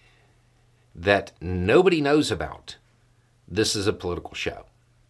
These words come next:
Okay? Now, I'm willing to entertain the idea that maybe they actually have something hidden away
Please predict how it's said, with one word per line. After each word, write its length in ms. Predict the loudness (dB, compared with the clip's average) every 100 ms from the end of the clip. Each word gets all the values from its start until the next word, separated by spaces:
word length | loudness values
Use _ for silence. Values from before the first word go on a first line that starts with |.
| _ _ _ _
Okay? 200 | -18 -16 -8
Now, 180 | -4 0
I'm 140 | 2
willing 220 | 2 0
to 140 | -2 -6
entertain 540 | -4 -4 -4 -2 -2
the 140 | -2 -2
idea 560 | -4 -4 -2 -2 -4 -10 -20 -20 _ _
that 480 | -6 0 0 0 -6 _
maybe 440 | -12 -8 -6 -4
they 200 | -4 -4
actually 520 | -4 -6 -8 -6 -6 -6
have 320 | -4 -4 -4
something 600 | -6 -6 -8 -10 -12 -14 -20 _ _ _ _
hidden 340 | -6 -4 -2
away 600 | -4 -2 -2 -2 -4 -8